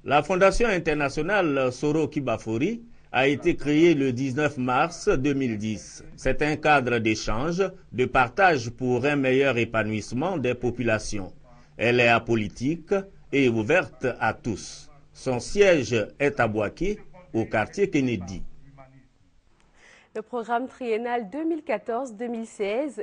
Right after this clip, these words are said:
Speaker 2: et le plan stratégique de développement de la région du Tchologo ont été adoptés. Le Conseil régional se donne ainsi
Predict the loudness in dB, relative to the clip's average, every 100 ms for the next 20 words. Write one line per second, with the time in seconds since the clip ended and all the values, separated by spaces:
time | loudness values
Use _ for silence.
0 | -8 -6 -6 -6 -8 -8 -6 -8 -6 -10
1 | -10 -8 -6 -6 -4 -6 -4 -6 -2 -4
2 | -4 -8 -8 -10 -6 -4 -2 -4 -2 -2
3 | -2 -6 -8 -6 -4 -4 -6 -8 -4 -2
4 | -2 -6 -16 -16 -10 -6 -6 -6 -8 -6
5 | -6 -4 -4 -4 -4 -6 -4 -4 -4 -8
6 | -8 -6